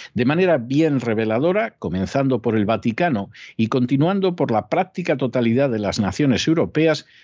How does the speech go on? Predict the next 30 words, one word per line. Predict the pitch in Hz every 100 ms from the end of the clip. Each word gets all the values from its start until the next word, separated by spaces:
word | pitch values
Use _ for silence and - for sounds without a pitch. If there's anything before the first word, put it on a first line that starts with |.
| - _ -
todas | 202 196 180 - -
fueron | - 170 175 147
firmando | - 123 113 104 92
acuerdos | 95 - 170 170 156 151 - -
que | 98 85
contribuyeron | 113 110 107 156 175 151 127 101 98
a |
fortalecer | 87 101 90 165 156 87 - 123 - - -
a | 85 -
Hitler | 156 160 151 131 - -
y | 120
el | 113
nazismo. | 110 98 80 - - - _ _ - _
Tercero, | 113 101 - 131 - - _ - - - -
se | -
oculta | 123 175 170 143 127
siempre, | - 214 220 202 240 - -
pero | 107
en | 113
la | 120
misma | 165 160 147
conferencia | 143 123 - 135 147 151 117
de | 110
Múnich | 151 139 98 - -
de | 101 107
mil | 131 180 147
novecientos | 107 98 135 135 120 101 - -
treinta | 110 104 95 110
y | 156
ocho, | 156 - 226